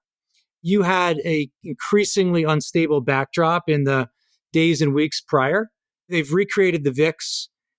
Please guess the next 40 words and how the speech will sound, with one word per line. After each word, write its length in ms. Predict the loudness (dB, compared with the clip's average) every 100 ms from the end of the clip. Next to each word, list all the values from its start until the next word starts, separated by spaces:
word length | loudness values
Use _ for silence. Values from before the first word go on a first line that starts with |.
| _
for 160 | -2 0
that 220 | 0 0
period, 400 | 0 2 2 0
and 260 | 0 -2 -6 _ _ _ _ -4
the 80 |
vix 380 | -2 0 -2 -4
on 340 | -8 -2 0 2
the 160 | 2
eighty-seven 480 | 0 -2 -2 -2 -2
crash 380 | -2 0 0 -2
got 260 | -2 -2
to 80 | -2
one 300 | 0 0 -2
fifty, 520 | -2 -2 -2 -2 -4 -8 _ _ _ 0
but 120 | 2
in 140 | 2
the 100 | 2
week 280 | 2 2 0
before, 500 | -4 0 2 2 2
it 80 | 0
was 220 | 0 -2
forty 340 | -4 -2 0 -2
plus. 640 | -4 -2 -2 -4 -10 -12 _ _ _
So 160 | -2 -2
things 320 | 2 0 0
were 120 | -2
super 580 | -2 -2 -2 0 0 -2
unstable 800 | -2 -4 -4 -2 -2 0 -2 -2 _ _ _ _
at 200 | -6 -2
that 200 | 0 0 0
point 200 | -2 -2
in 80 |
time, 380 | -2 0 2 2
and 260 | 0 -2 -4 _ _ _ -2
there's 180 | 0 2
a 80 |
number 220 | 2 2 0
of 120 | 0
things. 300 | 0 -2 -2
So, 360 | 0 0 -2